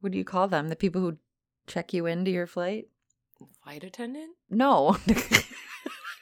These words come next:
Speaker 1: No, because they'd be on the plane with you.
Speaker 2: Oh, you like the, the people at the desk that are like, make you scan your ticket.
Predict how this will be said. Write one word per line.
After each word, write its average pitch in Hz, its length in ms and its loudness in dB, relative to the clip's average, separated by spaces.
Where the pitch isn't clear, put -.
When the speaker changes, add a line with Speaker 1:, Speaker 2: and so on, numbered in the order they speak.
Speaker 1:
No, 370 200 2
because 269 220 6
they'd 247 200 6
be 269 120 4
on 254 80 4
the 254 60 0
plane 240 360 2
with 254 240 4
you. 151 240 4
Speaker 2:
Oh, 269 340 6
you 214 200 -2
like 208 200 -2
the, 165 300 -2
the 165 120 -10
people 185 360 -8
at 165 100 -6
the 147 100 -6
desk 147 380 -6
that 135 140 -4
are 139 100 -6
like, 131 220 -6
make 147 240 -8
you 135 80 -8
scan 139 400 -8
your 127 140 -10
ticket. - 420 -12